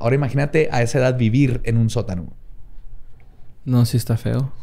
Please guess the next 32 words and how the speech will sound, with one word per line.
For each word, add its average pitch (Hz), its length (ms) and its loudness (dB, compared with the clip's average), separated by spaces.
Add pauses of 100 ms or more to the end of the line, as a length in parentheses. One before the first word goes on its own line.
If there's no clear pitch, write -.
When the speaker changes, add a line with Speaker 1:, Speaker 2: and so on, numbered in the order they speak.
(340)
Speaker 1:
El 143 120 2
constante 247 500 6
abuso 226 340 6
de 208 80 6
su 208 120 4
madre 175 280 6
alcohólica 160 600 4
creó 135 240 4
a 147 120 4
un 175 180 6
niño 175 540 6 (100)
que 147 120 4
no 151 120 4
sabía 190 300 4
socializar 190 880 2
ni 147 120 6
con 139 220 4
otros 202 260 2
niños 175 480 4
ni 156 120 2
con 170 200 2
adultos, - 560 -2 (500)
algo 175 300 4
que 160 100 2
lo 139 140 4
perseguiría 151 640 2
por 147 120 2
el 127 80 2
resto 120 280 0
de 117 40 2
su 139 140 2
vida. 143 280 2